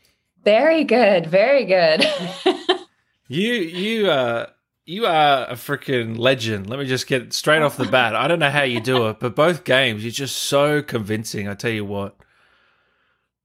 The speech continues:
Speaker 1: Thank you. It's, uh, I still am blown away by everything. So. <laughs>
Speaker 2: Really?
Speaker 1: Yeah. Oh, yeah. Um, between the two games and just how excited everyone's been about everything and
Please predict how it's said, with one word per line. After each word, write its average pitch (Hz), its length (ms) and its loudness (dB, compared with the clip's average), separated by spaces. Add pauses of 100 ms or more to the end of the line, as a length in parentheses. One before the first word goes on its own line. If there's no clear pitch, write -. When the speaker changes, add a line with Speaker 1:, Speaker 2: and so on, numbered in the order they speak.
(120)
Speaker 1:
Thank 494 380 -6
you. 196 380 2
It's, - 520 -4
uh, - 200 -10 (500)
I 196 220 2
still 226 360 0
am 196 120 0
blown 160 260 0
away 151 220 0
by 151 140 0
everything. 151 760 -4
So. 180 280 0 (600)
<laughs> 370 320 0 (400)
Speaker 2:
Really? 143 480 0 (580)
Speaker 1:
Yeah. 214 400 2 (100)
Oh, 214 200 4
yeah. 151 340 2 (580)
Um, 165 360 2 (160)
between 202 320 0
the 202 80 4
two 208 160 0
games 175 560 0
and 151 380 0
just 156 360 -8
how 175 200 0
excited 170 580 0
everyone's 175 600 0
been 175 200 -2
about 170 520 2
everything 180 880 0
and 139 360 -4